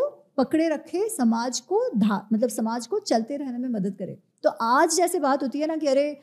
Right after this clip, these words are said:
वो जो टेररिस्ट है, आतंकवादी है, उसके साथ, उसको दंड देना मतलब हिंसा कर देना, हम तो नॉन वायलेंस में मार-, मानते हैं, इसलिए ऐसे तत्वों को भी हम कुछ ना करें। नहीं, ये तो गलत है, ये तो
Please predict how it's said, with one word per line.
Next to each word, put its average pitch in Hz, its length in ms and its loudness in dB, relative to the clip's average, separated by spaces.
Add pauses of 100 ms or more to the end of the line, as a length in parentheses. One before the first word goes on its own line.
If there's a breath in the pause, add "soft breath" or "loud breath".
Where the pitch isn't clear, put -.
(300 soft breath)
वो 247 140 4
जो 277 160 4
टेररिस्ट 277 560 2
है, 302 60 4
आतंकवादी 262 640 2
है, 330 340 0 (160 loud breath)
उसके 311 340 0
साथ, 320 180 2
उसको 277 280 0
दंड 320 280 2
देना 330 220 0
मतलब 330 220 -2
हिंसा 285 300 4
कर 269 140 0
देना, 185 300 -4 (200)
हम 254 140 4
तो 320 80 0
नॉन 302 260 2
वायलेंस 277 320 0
में 277 80 0
मार-, 202 280 2
मानते 175 280 0
हैं, - 100 -8
इसलिए 269 260 2
ऐसे 262 240 0
तत्वों 302 340 -4
को 302 120 -2
भी 339 140 2
हम 339 220 -2
कुछ 349 240 -4
ना 277 100 -4
करें। 202 240 -4
नहीं, 285 280 0 (240)
ये 254 100 4
तो 277 120 4
गलत 269 320 4
है, 202 160 -2
ये 226 100 -2
तो 349 340 -2